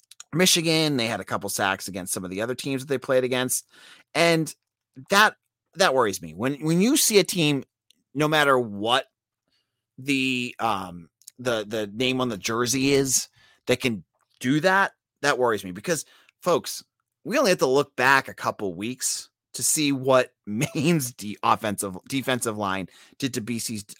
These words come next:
offensive line. B C's offensive line figured things out against Maine, but I think it was that first drive, they let up two sacks. You can't let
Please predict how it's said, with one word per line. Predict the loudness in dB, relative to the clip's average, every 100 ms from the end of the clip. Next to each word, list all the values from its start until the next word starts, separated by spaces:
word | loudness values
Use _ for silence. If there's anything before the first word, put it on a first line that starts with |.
| -4
offensive | -4 -4 -6 -10
line. | -14 -16 -18 -20 _ _ _ _ _ _
B | -4 0 2
C's | 2 4 6
offensive | 6 6 2 2 4
line | 6 8 6 4 -2 -8 _ _ _ -18 2
figured | 2 4 -2 2
things | 4 4 6
out | 6 4 -2 _ _ _ _ -2
against | 2 2 2 0 0 -2 -6 -18 _ _ _
Maine, | -8 0 2 2 -2 -8 -10 -16 _ _ _ _ _ _ -20 0
but | 0 0 _ _
I | -8 -6
think | -6 -2
it |
was | 0
that | 0 -2
first | -6 -6 -4 -6
drive, | -4 0 0 0
they | -2
let | 0 0
up | 0
two | -2 -4
sacks. | 2 2 2 -4 -4 -6 -8 _ _ _ _ _ _ _ _
You | -2 0
can't | 2 -2 0 2 2 2
let | 2 4 4